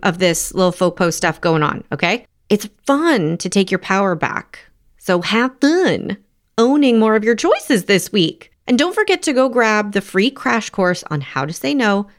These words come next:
at kirstenparker dot com forward slash say no for really practical help with all this so you can go do it in your real life today.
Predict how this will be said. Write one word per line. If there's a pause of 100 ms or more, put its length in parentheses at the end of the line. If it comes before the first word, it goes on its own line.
(140)
at
kirstenparker
dot
com
forward
slash
say
no (140)
for
really
practical
help
with
all
this
so
you
can (240)
go
do
it
in
your
real
life
today.